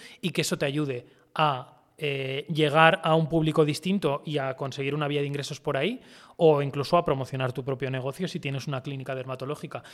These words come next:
Y eso lo podemos hacer cualquiera. Entonces, eh, creo que es algo que vamos a ir viendo. Cada vez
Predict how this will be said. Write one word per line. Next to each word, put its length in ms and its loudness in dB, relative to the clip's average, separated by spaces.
Y 60 0
eso 140 0
lo 80 2
podemos 260 2
hacer 180 -8
cualquiera. 460 -6
Entonces, 600 -2
eh, 340 -4
creo 200 4
que 80 -2
es 80 -4
algo 200 2
que 120 -2
vamos 340 -4
a 160 0
ir 160 -6
viendo. 400 -2
Cada 240 0
vez 260 -2